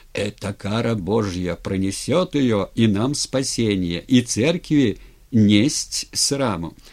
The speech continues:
а мы сами ее на свою голову хочем накликать". "Что напужал тебя в малолетстве Заруцкий, это я понимаю", — сказал Иван Семенович. "Да пойми же и ты, святой отец, мы за разбойников перед царем в ответе.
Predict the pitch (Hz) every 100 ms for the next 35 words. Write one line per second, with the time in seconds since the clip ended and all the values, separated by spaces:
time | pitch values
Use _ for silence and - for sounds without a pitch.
0 | - 110 98 104 - 123 196 185 147 110
1 | 92 82 107 120 - 98 160 156 110 107
2 | 98 90 95 95 _ _ - 117 95 -
3 | 101 101 113 107 104 95 90 - - _
4 | - - - - - - - - - -
5 | - - - 151 165 156 156 127 208 180
6 | 160 156 151 147 139 143 160 - 147 123
7 | 131 175 214 - - 180 - 156 165 160
8 | 160 151 156 98 82 76 80 - 90 80
9 | 80 78 92 85 78 80 - 90 78 67
10 | 67 - 82 107 120 147 196 180 147 165
11 | 139 131 - 110 151 185 - 113 87 -
12 | 78 78 90 - 82 69 - - - 82
13 | 123 151 104 110 110 95 78 123 165 151
14 | - 120 98 104 107 135 - - 110 95
15 | 110 143 123 123 - 85 82 98 92 -
16 | 87 82